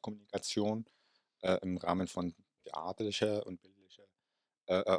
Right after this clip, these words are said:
Rahmen auch das Thema, äh, äh, Nahostkonflikt, ähm, auf eine alternative Art und Weise anzusprechen, wo nonverbal Dialog stattfinden sollte.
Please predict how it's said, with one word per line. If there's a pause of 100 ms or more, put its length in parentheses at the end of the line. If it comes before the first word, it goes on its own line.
Rahmen
auch
das
Thema, (180)
äh,
äh, (420)
Nahostkonflikt, (320)
ähm, (420)
auf
eine
alternative
Art
und
Weise
anzusprechen, (320)
wo (920)
nonverbal
Dialog
stattfinden
sollte.